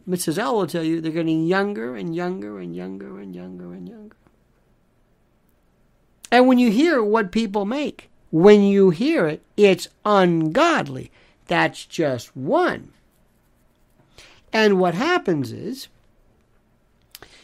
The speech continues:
when it gets to the point when, let's say, somebody is unable to com-, continue whatever it is, then we get into something which we'll talk about, maybe not now, but it's called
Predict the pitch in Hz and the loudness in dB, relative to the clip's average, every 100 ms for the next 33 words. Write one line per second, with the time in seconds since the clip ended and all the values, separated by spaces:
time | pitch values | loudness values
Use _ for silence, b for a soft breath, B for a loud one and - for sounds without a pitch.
0 | B B 170 202 190 160 202 196 - 185 | B B 4 6 4 4 0 0 0 2
1 | 165 - 151 165 269 262 151 127 117 123 | 2 -2 -2 0 -2 -2 -4 -6 -6 -8
2 | 151 123 123 - 127 113 - 123 113 110 | -10 -10 -10 -10 -10 -8 -8 -6 -6 -8
3 | 135 139 _ _ _ _ - 143 117 156 | -10 -14 _ _ _ _ -4 -4 -2 -4
4 | 160 151 151 139 131 123 - 131 117 113 | -2 -2 -4 -4 -6 -8 -10 -10 -10 -12
5 | - _ _ _ _ _ _ - 160 135 | -18 _ _ _ _ _ _ -8 -4 -2
6 | 120 _ _ _ _ - - 175 165 165 | -4 _ _ _ _ -20 -2 2 4 4
7 | 143 127 131 131 131 175 143 147 - _ | 2 -2 -4 -6 -6 -6 -10 -12 -18 _
8 | _ _ _ - 165 185 175 170 165 156 | _ _ _ -4 2 4 4 4 2 -2
9 | - 156 139 147 139 139 135 139 123 160 | -4 -6 -4 -4 -2 -4 -6 -10 -6 -6
10 | 147 135 123 117 - 180 135 117 113 135 | -6 -6 -8 -10 -8 -6 -4 -6 -8 -10
11 | 220 170 143 143 123 127 - 117 107 104 | -10 -8 -8 -8 -10 -10 -12 -10 -10 -12